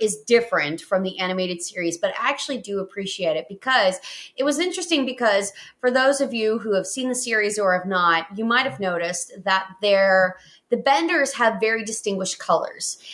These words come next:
The earthbenders are always wearing green.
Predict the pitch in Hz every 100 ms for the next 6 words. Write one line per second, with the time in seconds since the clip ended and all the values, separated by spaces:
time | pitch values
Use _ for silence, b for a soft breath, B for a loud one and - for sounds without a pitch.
0 | B - 202 - 214 214 214 - 226 220
1 | 220 220 - 202 190 196 220 240 247 247
2 | 269 208 180 170 165 165